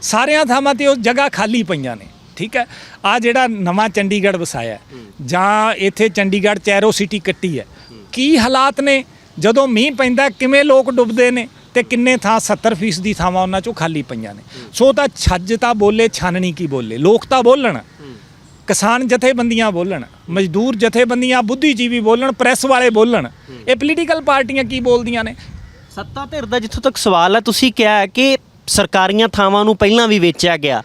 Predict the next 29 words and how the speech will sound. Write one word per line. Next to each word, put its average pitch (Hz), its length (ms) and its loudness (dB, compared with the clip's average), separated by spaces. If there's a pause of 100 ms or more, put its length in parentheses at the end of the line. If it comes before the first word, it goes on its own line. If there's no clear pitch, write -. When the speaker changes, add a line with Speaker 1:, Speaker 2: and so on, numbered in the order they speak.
(240)
Speaker 2:
ਹੁਣ 208 120 2
ਫਿਰ 233 200 0
ਸਰਕ-, 185 500 2
ਕਿਸਾਨਾਂ 202 380 2
ਦੀ 208 100 2
ਜ਼ਮੀਨ 190 340 4
ਲੈ 202 140 2
ਕੇ 208 140 -2
ਵੇਚੇ 185 320 0
ਜਾਣ 175 260 0
ਦੀ 175 120 0
ਤਿਆਰੀ 151 320 0
ਸੀ, 113 200 -6 (300)
ਪਰ 262 100 2
ਮੁੱਖ 208 240 0
ਮੰਤਰੀ 240 400 0
ਦਾਅਵਾ 196 300 2
ਕਰਦੇ 185 340 2
ਹੁੰਦੇ 220 240 2
ਆ 240 60 2
ਕਿ 262 120 -2
ਪਹਿਲੀਆਂ 247 440 2
ਸਰਕਾਰਾਂ 196 520 0
ਸੀ 240 160 -6
ਜਿਹੜੀਆਂ 226 380 0
ਸਰਕਾਰੀ 190 480 0
ਥਾਵਾਂ 190 320 2
ਵੇਚਦੀਆਂ 165 420 0
ਰਹੀਆਂ। 160 240 0